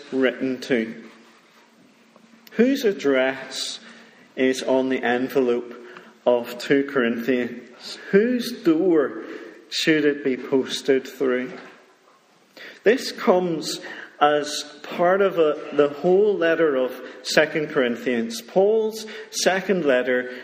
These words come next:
to the church in Corinth. The address label says that it's for Christians. Now just think about that for a moment.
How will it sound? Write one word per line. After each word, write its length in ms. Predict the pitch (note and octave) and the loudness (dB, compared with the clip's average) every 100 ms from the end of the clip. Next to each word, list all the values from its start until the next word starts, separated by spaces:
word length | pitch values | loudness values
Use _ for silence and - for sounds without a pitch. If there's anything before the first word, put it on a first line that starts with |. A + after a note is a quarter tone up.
| - | -16
to 140 | - C#3+ | -2 0
the 140 | C3 | 0
church 800 | B2+ - C3 B2 - - - - - _ _ _ _ _ _ - | -2 0 0 0 -10 -14 -14 -14 -18 _ _ _ _ _ _ -6
in 260 | A#2+ A#2 | -4 -4
Corinth. 840 | A2+ C#3+ C3+ A#2 - - - - - _ _ _ _ _ - _ _ _ _ _ _ _ - | -4 0 0 0 -6 -14 -20 -20 -20 _ _ _ _ _ -20 _ _ _ _ _ _ _ -2
The 140 | D#3 | 2
address 760 | D3+ D3+ D#3 E3+ B3 C#4+ - - | 2 0 0 2 0 -4 -6 0
label 460 | E3 D#3 D3+ D3 | 2 2 0 -2
says 720 | - - B2+ B2+ B2+ B2+ - - - - - _ _ _ - | -2 0 2 2 -2 -6 -8 -8 -16 -20 -20 _ _ _ -2
that 180 | B2 A#2 | 0 0
it's 180 | B2 | -2
for 220 | - - A2+ | -2 -2 -2
Christians. 1300 | - - F3+ - - A2+ - - - - - - - _ _ _ _ - - _ _ _ _ _ - | -4 -8 -6 -6 -4 -6 -8 -20 -20 -20 -20 -20 -20 _ _ _ _ -20 -20 _ _ _ _ _ 0
Now 140 | F3 | 0
just 300 | F#3+ C#4 - - - - - | 2 -2 -4 -12 -20 -20 -8
think 300 | - E3 E3 | -2 0 2
about 240 | D3 C3+ | 2 2
that 260 | C3 A2+ - | 2 0 0
for 220 | C3 A#2 | 0 2
a 60 | |
moment. 540 | A2+ A2 A2 - - | 0 -2 -6 -12 -18